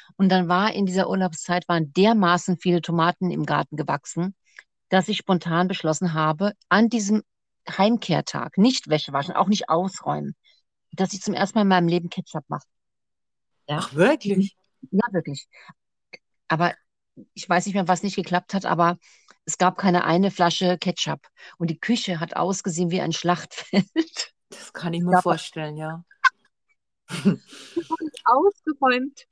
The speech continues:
Speaker 1: und ich habe auch nicht aufgeräumt. Ich habe an diesem Tag Ketchup gekocht, ja.
Speaker 2: Okay.
Speaker 1: Das
Speaker 2: Das ist ja fast noch schlimmer, als Unkraut zu jäten, oder?
Speaker 1: Ja, also manchmal, ähm,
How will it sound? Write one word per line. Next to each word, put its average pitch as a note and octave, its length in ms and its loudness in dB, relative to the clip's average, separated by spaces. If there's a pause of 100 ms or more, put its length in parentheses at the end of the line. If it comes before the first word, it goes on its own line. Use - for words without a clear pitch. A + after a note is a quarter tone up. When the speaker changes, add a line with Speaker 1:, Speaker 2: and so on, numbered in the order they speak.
(320)
Speaker 1:
und G3+ 100 0
ich G#3 100 0
habe A3 120 0
auch F#3+ 80 4
nicht G3 200 0
aufgeräumt. G#3+ 440 0
Ich G#3 60 -2
habe A3+ 160 2
an G#3 60 2
diesem G3 200 -2
Tag F#3 180 -4
Ketchup B2+ 320 -6
gekocht, - 400 -18
ja. - 100 -14 (680)
Speaker 2:
Okay. - 440 -8
Speaker 1:
Das F3 140 -6 (1600)
Speaker 2:
Das F3 200 -2
ist E3+ 100 2
ja E3 80 4
fast - 320 -2
noch F#3 140 0
schlimmer, F3 360 0
als E3+ 300 -4
Unkraut G3+ 460 -4
zu F3 100 -12
jäten, D3 440 -10
oder? F#3 340 -4 (2250)
Speaker 1:
Ja, G3+ 420 6
also F#3 220 4
manchmal, G#3+ 680 4
ähm, F#3 500 2